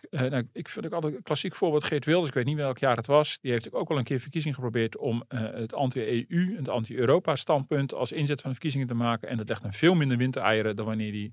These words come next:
het migratiestandpunt als inzet van de verkiezingen maakt. Uiteindelijk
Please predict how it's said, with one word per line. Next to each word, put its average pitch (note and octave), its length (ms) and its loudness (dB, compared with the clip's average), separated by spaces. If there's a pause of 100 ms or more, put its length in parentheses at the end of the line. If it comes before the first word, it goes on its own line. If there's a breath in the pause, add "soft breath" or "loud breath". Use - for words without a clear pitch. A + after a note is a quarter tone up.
het A2+ 140 -12
migratiestandpunt A2+ 880 0
als A2+ 100 -10
inzet A#2 280 -8
van - 80 -20
de B2 60 -14
verkiezingen A#2 360 -6
maakt. F#2+ 240 -8
Uiteindelijk E3 600 2